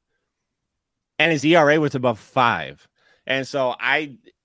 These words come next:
he didn't jump off the page to me as somebody that was like, "You know what? I need to, I need to tell you guys about this player. I need,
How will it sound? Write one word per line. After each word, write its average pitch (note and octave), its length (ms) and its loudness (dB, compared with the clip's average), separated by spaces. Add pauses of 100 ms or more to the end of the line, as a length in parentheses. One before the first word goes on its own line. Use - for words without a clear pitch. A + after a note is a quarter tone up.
(140)
he E3 280 -10
didn't E3 500 -4
jump D3 320 -2
off C#3 200 2
the A#2+ 120 -4
page A#2 380 -4
to C#3 100 -6
me C#3 200 2
as G#2+ 100 -2
somebody A#2 480 -2
that G#2+ 160 -2
was G#2+ 100 -6
like, G2+ 220 -2
"You G#2+ 60 -2
know A2+ 100 0
what? G#2+ 100 2
I G#2+ 80 2
need G#2 400 -4
to, G#2+ 180 -4
I F2+ 120 0
need G#2+ 260 -2
to G#2+ 100 -6
tell G#2+ 200 -2
you G2 100 -2
guys G2 220 -4
about F#2 240 -4
this E2+ 100 -8
player. G2 380 -2
I F2 120 -4
need, F#2+ 540 -6